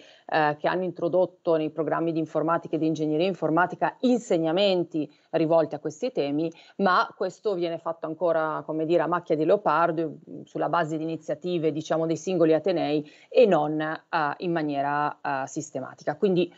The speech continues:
questo è un aspetto molto importante. Così come è molto importante l'attività di disseminazione e divulgazione, che attenzione, non deve essere,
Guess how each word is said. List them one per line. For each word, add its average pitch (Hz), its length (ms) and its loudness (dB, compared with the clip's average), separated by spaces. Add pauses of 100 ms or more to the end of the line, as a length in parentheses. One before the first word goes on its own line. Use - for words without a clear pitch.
(160)
questo 226 240 2
è 220 40 6
un 202 60 2
aspetto 170 380 -2
molto 156 240 -4
importante. 156 560 -8
Così 277 320 6
come 190 380 2
è - 20 2
molto 233 320 2
importante 185 720 -4 (420)
l'attività 202 500 0
di 196 120 -6
disseminazione 185 720 -8
e 196 60 -8
divulgazione, 170 680 -2
che 208 100 -4
attenzione, 208 680 2
non 190 180 -4
deve 208 160 2
essere, 190 560 -2